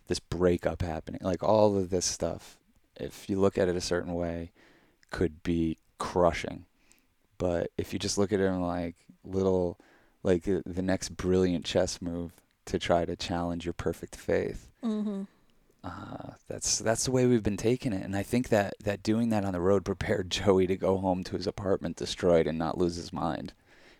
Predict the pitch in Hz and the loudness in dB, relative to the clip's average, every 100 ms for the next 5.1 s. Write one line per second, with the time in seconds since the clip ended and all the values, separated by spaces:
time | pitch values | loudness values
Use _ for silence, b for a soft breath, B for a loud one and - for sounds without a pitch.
0 | _ 113 92 123 127 156 110 95 98 98 | _ 2 4 4 2 4 2 2 2 0
1 | 90 98 90 95 87 87 104 107 113 113 | 0 0 0 -2 -4 -2 -2 0 2 2
2 | 107 - 110 104 87 - 98 107 101 92 | 2 2 2 0 -2 -2 0 2 0 -2
3 | - 92 92 92 - 95 - 101 98 82 | -2 0 0 0 -2 -2 0 -2 -2 -6
4 | 73 - 76 - - 85 80 80 62 - | -6 -6 -8 -6 -4 0 0 -2 -4 -8